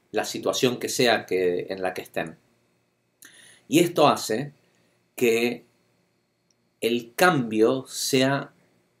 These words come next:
una constante. Y al ser una constante, eso es lo que el sagitariano debe cambiar. El sagitariano debe cambiar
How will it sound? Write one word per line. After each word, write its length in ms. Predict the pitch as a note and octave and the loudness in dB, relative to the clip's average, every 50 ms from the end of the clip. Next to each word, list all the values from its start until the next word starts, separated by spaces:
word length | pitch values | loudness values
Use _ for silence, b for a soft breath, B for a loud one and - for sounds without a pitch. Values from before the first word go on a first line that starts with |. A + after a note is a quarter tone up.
| _ _ _ _ _ _ | _ _ _ _ _ _
una 280 | - C#3 C#3 C#3 C3 C3 | 0 4 4 4 4 2
constante. 760 | B2+ A#2 A2 G#2+ - - - A2 G#2 F#2+ F2 - - - - _ _ _ _ _ _ _ _ _ _ _ _ _ | 0 -2 -2 -4 -4 0 0 0 0 -2 -6 -10 -14 -16 -16 _ _ _ _ _ _ _ _ _ _ _ _ _
Y 80 | A#2 A2+ | -2 0
al 160 | A2 A2 A2 | 0 0 0
ser 260 | A2 - - F#3 F3+ | -2 0 2 2 2
una 220 | F3 D3+ A#2+ G#2 | 2 -2 -4 -2
constante, 800 | - G2 G2+ G2 - - - G2 G2 F#2+ F#2 - B2+ D3 - - - _ _ _ _ _ _ | -4 -6 -6 -8 -6 -4 -4 -4 -4 -4 -4 -4 -4 -4 -4 -6 -12 _ _ _ _ _ _
eso 440 | D#3 E3 E3 D#3+ - - D#3 D3 C3+ | 2 2 4 2 0 0 2 2 2
es 200 | C3 - - B2 | 2 2 0 -2
lo 100 | A#2 A2+ | -2 -2
que 100 | A2 G#2+ | -2 -4
el 80 | G#2 | -4
sagitariano 840 | - - G#2+ - - A2+ - G#2+ G#2+ G#2+ A2+ A#2 A#2+ A#2+ B2 A#2 G#2+ | -6 -6 -8 -8 -8 -4 -2 -2 -2 0 0 -2 -2 -2 -2 -4 -2
debe 320 | - G#2+ A2 G#2+ A2 A2 | 0 2 2 2 0 -2
cambiar. 560 | - G#2 G2 F#2+ F#2+ G2 F#2+ E2+ - - - _ _ _ _ _ _ _ _ | -4 -6 -8 -4 -2 -2 -2 -2 -2 -6 -12 _ _ _ _ _ _ _ _
El 100 | - - | -10 -8
sagitariano 580 | - G#2+ G#2+ B2 - A#2+ A#2 C#3 D#3+ E3 D#3 | -6 -6 -6 -4 -2 0 0 0 0 0 0
debe 340 | B2+ C3 C3 C3 C3 B2 - | 2 2 2 2 0 -2 -2
cambiar 720 | - - - A2 A2 A2 G#2+ A#2+ B2+ C3+ C#3+ C#3+ D3+ D3+ | -8 -8 -8 -6 -6 -4 0 2 2 4 4 2 0 -4